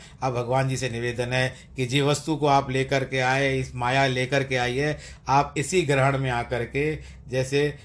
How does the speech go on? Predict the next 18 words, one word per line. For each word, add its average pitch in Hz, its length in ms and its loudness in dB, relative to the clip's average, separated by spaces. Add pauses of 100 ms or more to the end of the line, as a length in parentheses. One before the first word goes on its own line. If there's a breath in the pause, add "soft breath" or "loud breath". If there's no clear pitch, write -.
(120)
सब 131 220 -2
लोग 135 180 0
मुक्त 143 240 -4
हो 131 80 2
जाते 127 280 0
हैं 127 80 0
स्नान 127 360 -2
करके, 120 440 -4 (260 loud breath)
वैसे 131 280 2
हम 123 200 -2
कोरोना 123 420 0
से 117 180 -4
भी 123 180 -4
अपना 123 420 -6 (220 loud breath)
हाथ 135 240 4
जोड़ 127 240 0
करके 120 320 -4
उसको 147 500 -6